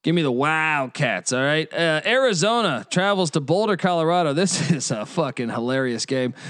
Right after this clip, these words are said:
Uh, <laughs> look, Col-, uh, look, I got it, uh, earlier in the week, Colorado laying seven and a half, and I took Arizona all day. It's at six and a half.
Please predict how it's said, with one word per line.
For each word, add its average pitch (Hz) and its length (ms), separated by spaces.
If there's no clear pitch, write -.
Uh, 190 500
<laughs> - 160
look, 190 300
Col-, 208 200
uh, 185 240
look, 185 240
I 165 140
got 226 180
it, 202 100
uh, 170 300
earlier 196 320
in 185 140
the 147 100
week, 143 500
Colorado 170 440
laying 160 280
seven 156 340
and 139 80
a 131 60
half, 151 220
and 131 100
I 143 60
took 147 240
Arizona 139 460
all 123 180
day. 131 260
It's 127 140
at 247 160
six - 360
and 170 140
a 135 80
half. 147 500